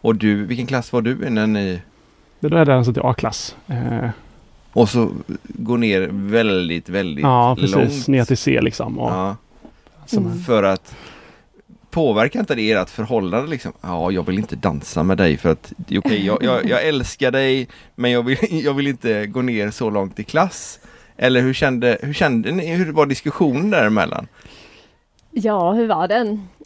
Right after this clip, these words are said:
Speaker 3: Nej, men det är klart det påverkade oss väldigt mycket. Och det var ju väldigt stor fråga, ska vi dansa tillsammans eller inte? Eh, det är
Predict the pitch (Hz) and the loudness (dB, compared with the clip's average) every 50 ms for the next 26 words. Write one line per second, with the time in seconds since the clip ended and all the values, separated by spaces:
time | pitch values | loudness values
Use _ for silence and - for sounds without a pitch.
0 | - - - _ _ - 208 220 226 233 233 240 226 214 226 - 285 262 247 - | -20 -20 -20 _ _ -4 0 0 2 2 2 2 2 0 0 0 0 -2 -2 0
1 | - 208 190 - - 240 226 208 190 175 175 185 185 - - 185 180 170 185 - | 0 -2 -2 0 0 -2 0 0 0 0 0 0 0 -2 -4 -4 -2 -2 -2 -2
2 | - - 294 - - - - 185 175 165 185 - 202 202 190 _ _ - - 247 | 0 -2 -2 -2 -4 -4 0 0 2 0 0 -2 -2 -4 -4 _ _ -4 0 0
3 | 233 208 - - - 202 175 196 190 170 185 175 180 185 214 240 254 247 240 214 | 0 0 0 -2 -2 -2 0 0 0 0 2 2 2 2 2 2 2 4 4 2
4 | 180 165 - 170 180 - - - - 220 247 247 226 - - 185 160 - - 170 | 2 0 0 -2 -4 -4 -8 -6 -2 2 2 2 2 0 0 0 0 0 0 -2
5 | - - 170 185 190 196 196 - 175 185 180 - 180 165 - - 165 156 160 160 | -2 0 0 2 2 2 0 0 0 -2 -2 -6 -10 -10 -8 -8 -4 -2 -2 -2
6 | 165 - 156 156 - - 170 156 165 - - 175 185 233 262 262 - _ _ _ | -2 -2 -4 -4 -4 -4 -4 -4 -4 -4 0 2 2 2 0 -2 -8 _ _ _
7 | - - 170 170 165 165 165 165 160 160 165 170 175 - _ _ _ _ - 175 | -8 -4 -2 0 0 2 2 0 0 0 -2 -4 -6 -10 _ _ _ _ -12 -4
8 | 175 180 180 175 | -2 -2 0 2